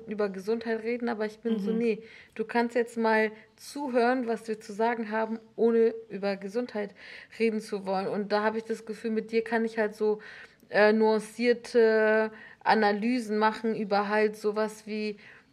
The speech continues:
Speaker 1: dick sein und Begehren, dick sein und
Speaker 2: Mhm.
Speaker 1: Arroganz, dick sein und Fashion und man muss nicht so, äh,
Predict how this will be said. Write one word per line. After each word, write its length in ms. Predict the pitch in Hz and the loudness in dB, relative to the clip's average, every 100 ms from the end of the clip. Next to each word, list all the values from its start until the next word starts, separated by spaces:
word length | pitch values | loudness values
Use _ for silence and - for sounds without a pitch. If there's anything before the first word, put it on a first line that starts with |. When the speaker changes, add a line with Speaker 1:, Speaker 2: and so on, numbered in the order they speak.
| - | -4
Speaker 1:
dick 180 | 202 202 | -4 -2
sein 320 | - 190 190 | -2 -2 -2
und 160 | 175 | -10
Begehren, 1080 | - 185 - 262 269 254 240 240 233 240 233 | -8 -10 -4 0 0 0 0 2 2 2 0
dick 160 | 214 202 | -2 -4
sein 180 | 196 185 | -6 -4
und 80 | 196 | -4
Speaker 2:
Mhm. 60 | |
Speaker 1:
Arroganz, 640 | 196 185 180 202 196 196 196 - - | -2 -4 -2 0 0 -2 -6 -10 -8
dick 120 | 190 | -8
sein 200 | 190 196 | -4 -4
und 140 | 180 180 | -4 -8
Fashion 580 | - 202 202 202 - 190 | -2 0 0 -2 -6 -8
und 280 | 190 185 180 - - - - - | -6 -8 -12 -20 -20 -20 -20 -2
man 180 | 196 | 0
muss 280 | 208 214 214 | 2 0 0
nicht 240 | 214 208 - | -4 -4 -4
so, 540 | 196 190 185 196 202 202 - - - - - | -2 0 0 0 -2 -4 -14 -16 -18 -20 -2
äh, 440 | 180 202 190 185 | 2 6 6 4